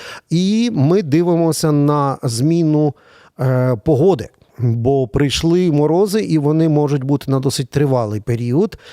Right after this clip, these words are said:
Е, з фронту офіцери нам повідомляють, що вже починає підмерзати, а це дозволяє з жижі перейти на,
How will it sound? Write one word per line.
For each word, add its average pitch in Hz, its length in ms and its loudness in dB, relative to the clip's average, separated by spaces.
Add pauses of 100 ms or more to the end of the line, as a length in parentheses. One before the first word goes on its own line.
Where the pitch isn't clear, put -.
(360)
Е, 131 140 0
з 110 120 -4
фронту 160 600 0
офіцери 147 500 0
нам 131 160 0
повідомляють, 131 600 0
що - 240 0
вже 131 240 2
починає 127 500 0
підмерзати, 123 960 -2 (400)
а 127 140 -8
це 196 300 -2
дозволяє 160 800 0
з 110 200 -4
жижі 165 420 0
перейти 147 560 0
на, 147 600 0